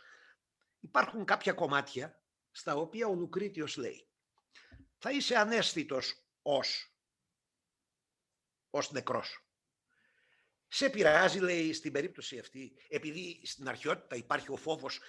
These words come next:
μήπως το σώμα μείνει εκτεθειμένο, έτσι, δεν ταφεί, οπότε δεν θα μπορέσει να τακτοποιηθεί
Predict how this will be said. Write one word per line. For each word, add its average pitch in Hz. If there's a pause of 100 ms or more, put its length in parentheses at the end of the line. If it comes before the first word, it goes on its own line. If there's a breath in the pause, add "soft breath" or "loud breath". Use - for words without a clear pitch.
(120)
μήπως 135
το -
σώμα 135
μείνει 143
εκτεθειμένο, 131
έτσι, 123 (200 soft breath)
δεν 147
ταφεί, 156
οπότε 160
δεν 135
θα 156
μπορέσει 143 (240 soft breath)
να 139
τακτοποιηθεί 143